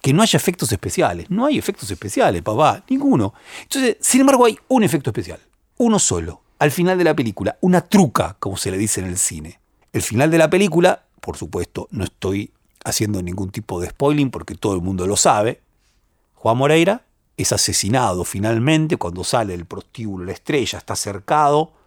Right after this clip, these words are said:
por los soldados que habían ido a apresarlo, termina con muchos y cuando está intentando cruzar una tapia, se pone el cuchillo entre los dientes, en la otra mano su revólver, intenta subir ya muy mal herido, ya casi a punto de caer,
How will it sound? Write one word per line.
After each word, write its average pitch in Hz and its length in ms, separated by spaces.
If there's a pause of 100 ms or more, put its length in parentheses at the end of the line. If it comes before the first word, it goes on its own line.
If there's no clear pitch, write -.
por 113 100
los 107 160
soldados 113 460
que - 100
habían 113 240
ido 110 380
a 117 60
apresarlo, 160 720 (300)
termina 120 400
con 98 180
muchos 170 800 (140)
y - 80
cuando 104 240
está - 380
intentando 123 720
cruzar 135 500
una 147 220
tapia, 196 480 (300)
se - 200
pone 131 240
el 120 140
cuchillo 135 440
entre 117 200
los 120 140
dientes, 160 640
en 90 160
la 92 80
otra 123 240
mano 131 380 (500)
su - 220
revólver, 165 640 (260)
intenta 120 460
subir 165 520
ya 151 240
muy 175 340
mal 127 220
herido, 143 480
ya 92 180
casi 117 340
a 95 60
punto 165 480
de 95 100
caer, 160 460